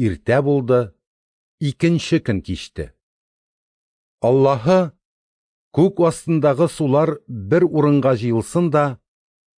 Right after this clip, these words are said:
коры туфраклы ялан калкып чыксын», дип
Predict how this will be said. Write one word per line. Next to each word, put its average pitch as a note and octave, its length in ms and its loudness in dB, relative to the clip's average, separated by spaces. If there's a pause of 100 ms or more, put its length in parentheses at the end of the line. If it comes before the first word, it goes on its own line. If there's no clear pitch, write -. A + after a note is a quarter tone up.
коры C3+ 240 2
туфраклы D3+ 640 0
ялан D3 320 2
калкып A2+ 400 -2
чыксын», G#2+ 400 -4
дип E2+ 160 -4